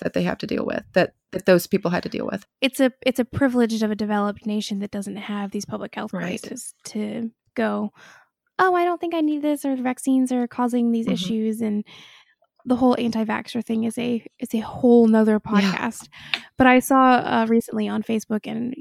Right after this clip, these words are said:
Speaker 2: you should always get your medical information from Facebook,
Speaker 1: Yeah.
Speaker 2: right? That this, <laughs> there's this, uh, photo of actually Elvis getting the polio vaccine. And it said that, uh,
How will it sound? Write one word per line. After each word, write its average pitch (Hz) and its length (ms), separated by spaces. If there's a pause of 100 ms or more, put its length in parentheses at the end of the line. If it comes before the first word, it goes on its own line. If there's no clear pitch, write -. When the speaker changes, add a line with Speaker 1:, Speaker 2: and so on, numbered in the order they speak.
Speaker 2:
you 220 80
should 220 220
always 285 300
get 190 180
your 190 80
medical 190 320
information 208 420
from 208 120
Facebook, 226 180
Speaker 1:
Yeah. 320 200
Speaker 2:
right? - 160 (460)
That 247 160
this, 240 260
<laughs> 320 1160
there's 277 220
this, 254 280
uh, 240 320
photo 254 300
of 226 180
actually 226 320
Elvis 220 320
getting 202 200
the 202 60
polio 202 400
vaccine. 220 540 (340)
And 233 140
it 226 100
said 233 180
that, 226 200 (560)
uh, - 300